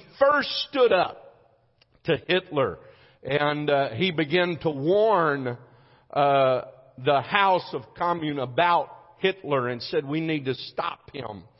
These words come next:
Uh, they called him a warmonger. And, uh,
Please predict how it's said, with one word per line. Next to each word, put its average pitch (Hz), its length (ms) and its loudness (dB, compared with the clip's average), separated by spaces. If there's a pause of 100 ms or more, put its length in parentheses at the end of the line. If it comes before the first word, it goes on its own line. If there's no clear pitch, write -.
(480)
Uh, 135 420 0
they 160 140 2
called 170 420 0
him 147 200 -2
a 139 80 0
warmonger. 135 840 -2 (560)
And, 151 540 0
uh, 135 260 4